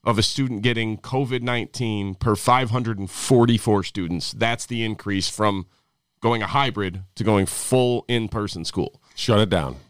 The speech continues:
Speaker 1: I mean, obviously, in-person school is better. Every person acknowledges this and recognizes this. The argument that it's not worth the risk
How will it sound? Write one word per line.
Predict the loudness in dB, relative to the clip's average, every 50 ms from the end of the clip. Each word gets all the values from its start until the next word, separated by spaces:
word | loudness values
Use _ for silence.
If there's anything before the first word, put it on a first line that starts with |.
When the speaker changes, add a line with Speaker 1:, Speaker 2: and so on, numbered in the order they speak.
| _ _ _ -20 -4 -2
Speaker 1:
I | 0 0
mean, | 2 0 0 2
obviously, | 4 6 6 4 4 0 -4 -2 0 0 2 2
in-person | 2 2 2 2 0 0 0 -2 -4
school | 0 2 2 2 2
is | 2 2
better. | 0 0 2 2 2 2
Every | 0 0 2 2 2 4
person | 4 2 2 2 0 -2
acknowledges | -2 0 2 2 2 2 2 0 -2 -4 -2
this | -4 -4 -4
and | -4 -2
recognizes | -2 -2 -2 -2 -2 -2 -2 -2 -2 -4 -4 -4
this. | -4 -4 -4 0
The | 0 2
argument | 2 4 2 2 0 -2 -2 -2
that | -2 -2
it's | -2 -4 -4 -2
not | 0 0 0 0 _
worth | 0 0 0 0
the | -2 -2
risk | 0 0 -2 -2 -2 -4